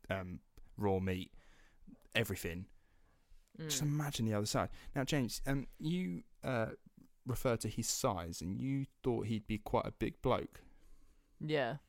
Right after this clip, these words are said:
Speaker 1: Well, interestingly, Tarrar was a bit of an odd subject. Turns out, Tarrar was very slim and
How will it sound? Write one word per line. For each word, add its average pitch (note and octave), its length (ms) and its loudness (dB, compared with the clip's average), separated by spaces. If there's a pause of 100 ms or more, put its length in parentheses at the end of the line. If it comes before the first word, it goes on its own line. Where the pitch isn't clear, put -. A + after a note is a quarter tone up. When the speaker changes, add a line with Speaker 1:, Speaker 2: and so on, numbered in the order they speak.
(920)
Speaker 1:
Well, B2+ 220 2
interestingly, G2 840 0
Tarrar C#3+ 380 0
was B2 100 -6
a A2+ 40 -6
bit G2 120 2
of A2 60 0
an G#2+ 160 -2
odd F#2+ 160 -4 (100)
subject. - 720 -2 (340)
Turns F3+ 300 2
out, F#2+ 260 2 (520)
Tarrar E3 300 0
was D#3+ 140 2
very G#2 220 2
slim B2 480 2 (500)
and A2+ 240 2